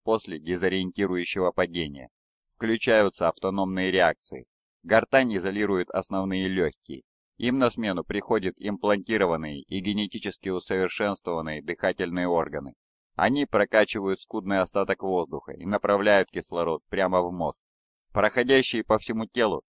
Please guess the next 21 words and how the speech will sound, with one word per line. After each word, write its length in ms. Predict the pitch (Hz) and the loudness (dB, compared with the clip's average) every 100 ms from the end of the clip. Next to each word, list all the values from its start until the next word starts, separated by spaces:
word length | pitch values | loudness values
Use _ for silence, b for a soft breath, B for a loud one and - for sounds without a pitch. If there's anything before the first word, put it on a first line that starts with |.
| - | -6
электрохимические 1080 | 90 104 - 107 117 110 113 104 - 98 | -2 -2 0 -2 0 -4 -2 -6 -4 0
разряды 500 | 98 95 101 101 78 - | 0 2 2 2 2 -6
рывком 480 | 85 101 - 113 95 | -2 -2 0 0 2
возвращают 720 | 90 82 92 - 98 85 92 | -2 0 -4 -2 0 -2 -2
его 200 | 90 87 | -2 -2
к 80 | 85 | -2
жизни. 400 | 85 78 73 64 _ _ _ | -8 -8 -10 -18 _ _ _
Самопроизвольная 1040 | _ 110 110 113 117 117 110 120 113 107 98 | _ 0 2 2 4 2 4 2 2 2 -2
фибрилляция 760 | 107 92 104 110 104 - 71 | -2 -2 2 4 4 2 -8
снова 360 | - 107 104 92 | -6 -2 0 0
заставляет 600 | 92 - 90 90 87 - | -2 -4 -2 2 2 0
конечности 640 | 90 90 87 - 85 - | -4 -2 -4 -6 -10 -4
работать. 460 | 87 85 80 76 - _ _ _ _ | -2 -2 -2 -6 -8 _ _ _ _
Холвелов 600 | - 120 120 135 127 82 - | 0 4 6 6 6 4 0
тщетно 420 | - 120 107 104 | -2 0 0 0
барахтается, 760 | 101 95 82 - 73 71 - 65 _ | 4 4 4 0 -10 -8 -14 -18 _
ему 340 | 87 107 123 | -4 -2 0
не 140 | 104 | 0
удержаться 580 | 87 87 87 95 92 - | -4 -2 0 2 2 0
на 120 | 92 | -4
плаву, 400 | - 92 87 69 | -2 -2 -2 -6